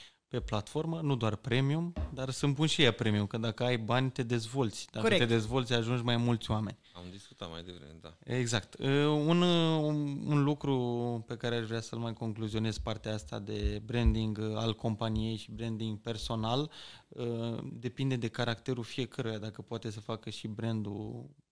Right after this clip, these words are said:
Speaker 1: brand personal pentru companie sau pentru persoana,
Speaker 2: Clar.
Speaker 1: uh, în cauză, dar cel mai bine e să le ai pe amândouă,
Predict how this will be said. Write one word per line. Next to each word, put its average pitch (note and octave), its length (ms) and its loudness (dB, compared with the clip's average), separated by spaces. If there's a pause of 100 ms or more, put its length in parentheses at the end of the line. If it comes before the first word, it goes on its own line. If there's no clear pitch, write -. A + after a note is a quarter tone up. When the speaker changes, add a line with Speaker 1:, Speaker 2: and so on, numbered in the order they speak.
(100)
Speaker 1:
brand A2 380 0
personal G#2+ 520 -4
pentru A2 320 -8
companie A2 540 -2
sau G#2+ 180 -4
pentru G#2+ 400 -8
persoana, G#2 680 -4 (400)
Speaker 2:
Clar. A2+ 160 -8
Speaker 1:
uh, G#2+ 80 -6 (400)
în A2+ 120 -16
cauză, D#3 500 0 (320)
dar C3+ 420 0 (680)
cel D#3+ 160 2
mai C#3 160 6
bine B2+ 220 4
e A#2+ 80 6
să A#2 140 -4
le B2 80 2
ai B2 80 4
pe - 100 -6
amândouă, D3 600 2